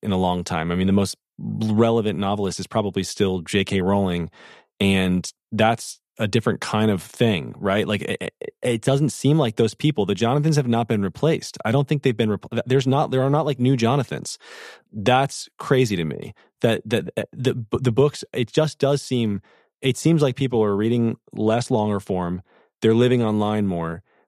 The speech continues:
And even online, I feel that we, it's not like we're this, I think there's a lot of short form video stuff happening. That's where most people are living. They're not living on Twitter or even Substack, certainly not.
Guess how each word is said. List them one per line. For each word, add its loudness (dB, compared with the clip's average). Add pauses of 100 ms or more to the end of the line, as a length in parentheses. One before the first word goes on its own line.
And 2
even 4
online, 0
I -2
feel -2
that -6
we, 0 (360)
it's -6
not 2
like 0
we're 2
this, -8 (640)
I -2
think 2
there's 2
a 2
lot 2
of -4
short 0
form 0
video 2
stuff -6
happening. -8 (140)
That's 2
where 4
most 2
people -4
are -4
living. -4
They're -2
not 2
living 0 (360)
on 0
Twitter 2
or 2
even 0
Substack, -2
certainly 0
not. -6